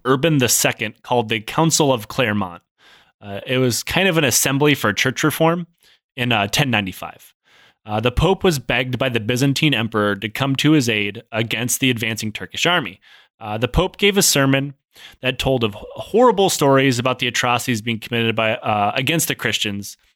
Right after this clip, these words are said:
of the Holy Land by their horrible Muslim overlords, along with the Turkish conquering of Western Anatolia. Um,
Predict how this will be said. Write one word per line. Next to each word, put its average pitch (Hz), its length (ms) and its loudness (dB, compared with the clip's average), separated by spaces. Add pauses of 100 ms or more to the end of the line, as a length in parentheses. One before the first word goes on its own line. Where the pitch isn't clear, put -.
(140)
of 127 100 -2
the 131 120 2
Holy 127 220 2
Land 110 360 0
by 120 100 -2
their 113 140 2
horrible 131 340 2
Muslim 107 380 2
overlords, 101 640 0 (340)
along 131 420 4
with 120 360 0
the 113 340 0 (200)
Turkish 139 420 0
conquering 123 540 -2
of 110 280 0
Western 120 400 0
Anatolia. 110 680 0 (520)
Um, 101 520 -10